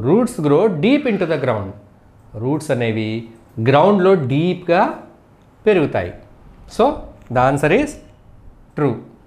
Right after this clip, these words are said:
So, let us see the next question. Chlorophyll is red in color. Chlorophyll అనేది రెడ్ కలర్లో ఉంది. Is it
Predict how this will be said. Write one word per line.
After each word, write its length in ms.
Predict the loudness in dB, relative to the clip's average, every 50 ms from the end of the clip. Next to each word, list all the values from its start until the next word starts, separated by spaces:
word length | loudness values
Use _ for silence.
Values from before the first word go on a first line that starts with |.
| _ -20 -20 -20 -6 0
So, 60 | 2 4 4
let 120 | 4 4 4
us 60 | 2 2 2
see 80 | 2 2 4
the 60 | 4 2
next 200 | 2 0 -4 -2 0
question. 260 | 0 0 0 -2 -8 -8 -10 -14 -20 -20 _ _ _ _ _ _ -20 -20 -20 -20 -20 -20 -20 -20 -20 -20 -20 -10 -2 2
Chlorophyll 600 | 4 4 6 6 4 4 4 4 4 4 4 4 2 -2 -4 -4 0 2 4
is 120 | 4 2 2 0 0 0 2 2
red 160 | 2 4 4 4
in 60 | 2 2 2 2
color. 340 | 2 4 4 4 4 4 4 2 -2 -6 -10 -16 -20 -20 _ _ _ _ _ _ _ -20 -20 -20 _ -20 -20 -20 -20 -20 -20 _ _ -20 -10 -4
Chlorophyll 540 | 0 2 4 4 6 4 4 2 2 2 2 2
అనేది 260 | 0 0 -2 -2 0 0 2 2
రెడ్ 160 | 2 0 -2 -2
కలర్లో 320 | -2 0 0 0 0 0 -2 -2 -2
ఉంది. 320 | -4 -4 -2 -2 -2 -2 -4 -6 -8 -10 -14 -20 -20 _ _ _ _ _ _ -6 -4
Is 80 | -2 0 -2
it 60 | -2